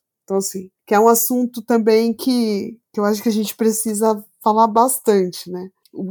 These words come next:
Dado o seu exemplo, por exemplo, é, será que ali, t-, se entrar uma pessoa com deficiente visual,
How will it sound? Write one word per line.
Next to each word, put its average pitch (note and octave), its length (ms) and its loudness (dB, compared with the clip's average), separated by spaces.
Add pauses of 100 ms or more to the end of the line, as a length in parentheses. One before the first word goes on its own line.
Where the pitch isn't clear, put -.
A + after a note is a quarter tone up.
Dado C4+ 380 4
o D4+ 60 4
seu D#4 260 0
exemplo, A3 560 2
por G#3 200 -2
exemplo, F#3 600 -2 (480)
é, G3+ 540 2
será B3+ 500 4
que B3+ 520 0
ali, A3 340 2
t-, - 260 -10
se - 160 -2
entrar C4 380 2
uma C4+ 160 0
pessoa A#3 400 0
com - 100 -20
deficiente A3 600 -2
visual, G3 720 0